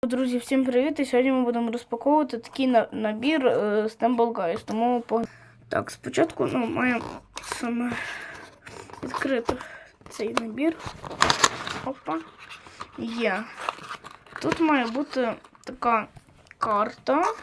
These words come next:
одна для пола. Зараз. О, є таке поле. Гральне.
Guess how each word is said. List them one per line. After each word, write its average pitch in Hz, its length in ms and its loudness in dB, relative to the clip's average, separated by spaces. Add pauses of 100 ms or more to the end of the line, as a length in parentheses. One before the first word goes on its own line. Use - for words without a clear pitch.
(280)
одна 330 460 0 (720)
для 285 280 2 (320)
пола. 240 420 6 (960)
Зараз. 262 260 -2 (1300)
О, 226 240 -2 (360)
є 262 140 -4
таке 254 300 -4
поле. 147 440 -8 (1600)
Гральне. 220 580 -2